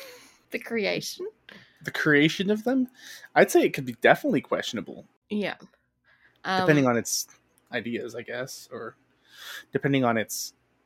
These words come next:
Speaker 2: form of creation.
Speaker 1: Mm. And then in terms of possessing one, like, uh, carrying or wielding one. So in my experience in games, when I've come across them or other players have,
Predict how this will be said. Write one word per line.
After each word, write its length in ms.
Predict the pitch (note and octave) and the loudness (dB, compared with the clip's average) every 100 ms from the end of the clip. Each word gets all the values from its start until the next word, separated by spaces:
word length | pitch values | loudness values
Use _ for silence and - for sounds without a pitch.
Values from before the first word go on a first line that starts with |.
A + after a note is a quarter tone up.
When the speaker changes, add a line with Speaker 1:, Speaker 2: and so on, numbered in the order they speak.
| _ _ _ | _ _ _
Speaker 2:
form 400 | - - C#3 D#3 | -14 4 6 6
of 120 | A#2+ | 4
creation. 640 | - G#2+ G2+ G2+ - G#2+ B2 - | 0 -6 -4 -6 -8 -10 -12 -8
Speaker 1:
Mm. 460 | G#3 F#3 E3+ D#3+ F3+ - | -6 -6 -6 -10 -12 -8
And 200 | D4+ D#4 | -4 -2
then 360 | E4+ E4+ E4+ E4+ - _ - | 0 -2 -4 -8 -16 _ -10
in 180 | C4 C4 | -8 -8
terms 500 | D4 D#4+ E4+ E4+ D#4 | -6 -4 -4 -6 -4
of 540 | C#4 B3 A3+ G#3+ G#3+ - - - _ | -2 -2 -2 -6 -10 -16 -20 -20 _
possessing 760 | - A#3 G3 F3 G3 D4+ D#4+ E4+ | -4 -4 -2 -6 -6 -6 -4 -4
one, 180 | F4+ G#4 G#4 _ - | -4 -4 -6 _ -8
like, 180 | G#3 - _ | -8 -8 _
uh, 100 | - - D3+ D#3 | -10 -10 -12 -14
carrying 520 | - C#4+ C#4+ B3 G#3+ F#3 | -4 2 4 4 2 0
or 160 | F3 | -2
wielding 460 | F3 E3+ E3+ D#3+ - | -2 -2 -2 -6 -8
one. 300 | - - - _ _ | -14 -14 -20 _ _
So 280 | - G#3 - _ _ _ | -4 -2 -2 _ _ _
in 200 | A3 A#3+ | -2 0
my 260 | A#3 A#3 C4+ | 2 2 0
experience 640 | B3+ - G#3 F#3 F3 - | -2 -4 -4 -2 -4 -8
in 180 | - F3+ | -10 -8
games, 460 | F3 E3 D#3+ D#3+ - | -6 -6 -6 -8 -10
when 100 | E3+ | -8
I've 240 | D#3 D#3 - | -6 -8 -10
come 220 | - D#3+ | -12 -10
across 400 | D#3 - D#3 - | -10 -6 -6 -6
them 420 | - - - G3+ - _ _ _ - | -12 -14 -14 -20 -20 _ _ _ -10
or 260 | D#3+ C#3+ - | -6 -6 -6
other 180 | D#3+ D#3+ | -10 -10
players 360 | - D#3 C#3+ - - | -14 -12 -12 -12 -14
have, 180 | - | -14